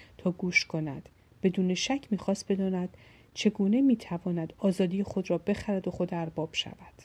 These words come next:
سایه گفت: "می‌دانی چه کسی در آن خانه روبرو زندگی می‌کرد؟ دوست داشتنی ت-، ترین آفریده همه عالم.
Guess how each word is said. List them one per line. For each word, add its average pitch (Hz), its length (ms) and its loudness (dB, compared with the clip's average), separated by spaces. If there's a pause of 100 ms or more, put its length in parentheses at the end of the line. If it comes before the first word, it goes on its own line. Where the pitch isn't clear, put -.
(1400)
سایه 262 480 8
گفت: 277 340 6
"می‌دانی 277 440 8
چه 226 200 2
کسی 214 340 2
در 190 200 0
آن 202 120 4
خانه 185 380 0
روبرو 180 320 0
زندگی 175 520 0
می‌کرد؟ 170 640 -2 (1400)
دوست 220 400 4
داشتنی 208 800 4
ت-، - 380 -14
ترین 208 600 4 (320)
آفریده 214 760 2 (140)
همه 202 320 4
عالم. 165 500 -2